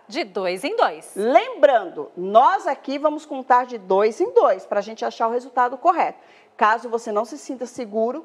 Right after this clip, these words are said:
Speaker 2: conte de um em um, tá bom?
Speaker 1: Perfeito.
Speaker 2: Mas a Pro vai ensinar, veja como a Pro vai fazer a contagem de dois em dois, ó.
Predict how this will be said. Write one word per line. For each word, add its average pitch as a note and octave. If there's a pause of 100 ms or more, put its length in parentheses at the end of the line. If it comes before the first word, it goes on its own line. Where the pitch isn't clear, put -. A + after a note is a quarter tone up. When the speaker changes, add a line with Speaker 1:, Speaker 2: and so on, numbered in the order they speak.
Speaker 2:
conte D4+
de D#4
um D4+
em F4
um, C4+
tá -
bom? E4+
Speaker 1:
Perfeito. -
Speaker 2:
Mas A3
a A#3+
Pro B3
vai C#4
ensinar, C4
veja F#4+
como F4+
a E4+
Pro D#4
vai C#4+
fazer C4+
a C4
contagem C4
de B3+
dois E4
em F#4+
dois, A3+
ó. F3+